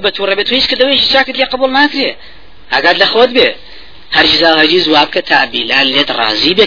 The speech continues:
کە مێردی خۆتە. بۆیە چاکترین ئافرەت پیان سەمرونیە کاتەوە کێیە؟ «خەیر النساء من تسرك إذا أبصرت وتطيعك إذا أمرت.» ئەو ئافرەتە بەڕێزانن کە بە بینینیان دڵخۆش دەبن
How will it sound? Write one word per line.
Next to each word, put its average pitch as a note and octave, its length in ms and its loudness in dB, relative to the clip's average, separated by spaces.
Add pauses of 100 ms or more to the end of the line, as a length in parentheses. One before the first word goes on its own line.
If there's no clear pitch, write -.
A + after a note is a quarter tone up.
کە E3 120 2
مێردی A2+ 320 2
خۆتە. - 260 0 (580)
بۆیە C4 180 6 (100)
چاکترین G3 420 0
ئافرەت C3 320 0
پیان C3 220 0
سەمرونیە A#2+ 440 -2
کاتەوە A2+ 300 -2 (100)
کێیە؟ F3+ 280 6 (440)
«خەیر B3 440 4
النساء D3 520 -2 (200)
من C#3+ 180 -2
تسرك G#3 460 0 (140)
إذا D#3+ 220 2
أبصرت D3+ 360 -2 (480)
وتطيعك D#3 760 2 (140)
إذا B2 160 0 (120)
أمرت.» A#2 280 -4 (500)
ئەو F#3+ 120 6
ئافرەتە D#3 320 2
بەڕێزانن D3 560 2
کە C#3+ 100 4 (240)
بە C#3 140 4
بینینیان G#3 640 6 (760)
دڵخۆش F#3 340 4 (100)
دەبن F3+ 260 4